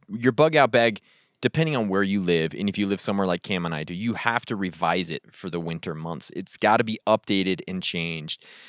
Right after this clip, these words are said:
Um, and so here's just a few quick things that we won't take long on this, but that you can do to make sure that it's ready for those winter months. Um, the number one thing basically comes down to clothing.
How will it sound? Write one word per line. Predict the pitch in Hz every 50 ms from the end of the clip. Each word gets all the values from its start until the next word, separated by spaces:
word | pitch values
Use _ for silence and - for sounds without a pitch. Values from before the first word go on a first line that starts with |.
| - - _
Um, | - - 95 92 90 92 -
and | 98 98
so | - 120 107
here's | 113 147 170 156
just | - 165 147 -
a | 110
few | - - 135 123
quick | - - - 139 123 - -
things | - 104 95 92 87
that | 113 -
we | 113 110
won't | 110 113 107 -
take | - 120 113 -
long | 113 110 107 107 101
on | 92 87
this, | 87 90 90 - -
but | - 101 101 - 82
that | 101 98 110
you | 113 120 123
can | - - 110 101 98
do | 90 101 104 104 98
to | - - 92
make | 92 92 87
sure | - - 101 92
that | 87 85 85 -
it's | 90 90 -
ready | 92 85 92 98 98 92 90
for | 85 - 90
those | 82 85 82 87
winter | 87 85 80 - 78
months. | 78 82 82 76 - - - - - - - -
Um, | - 95 98 95 95 -
the | 110 120
number | 123 127 143 175 180 170
one | 156 135 127 117
thing | - 117 110 107 101 92 _ -
basically | - 107 110 110 - - - 95 90 82
comes | - - 92 90 -
down | - 92 85 85 85
to | - 95
clothing. | 85 - - - 87 82 80 78 80 78 78 -